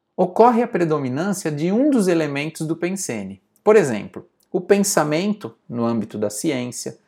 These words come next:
o sentimento, relacionado à arte, ou a energia, quando relacionamos ao esporte. E com isso é fácil perceber que nos pequenos atos,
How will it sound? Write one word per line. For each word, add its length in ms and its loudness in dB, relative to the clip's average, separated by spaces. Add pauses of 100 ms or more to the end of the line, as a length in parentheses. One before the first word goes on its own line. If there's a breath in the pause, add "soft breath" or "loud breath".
(240 soft breath)
o 80 2
sentimento, 880 0 (540)
relacionado 760 -2
à 80 2
arte, 580 -2 (220 soft breath)
ou 240 8
a 60 4
energia, 720 0 (160)
quando 240 -2
relacionamos 720 -4
ao 100 -4
esporte. 720 -4 (400 loud breath)
E 120 -4
com 180 2
isso 240 2
é 60 0
fácil 540 0
perceber 580 0
que 120 -10
nos 280 -6
pequenos 680 -4
atos, 640 0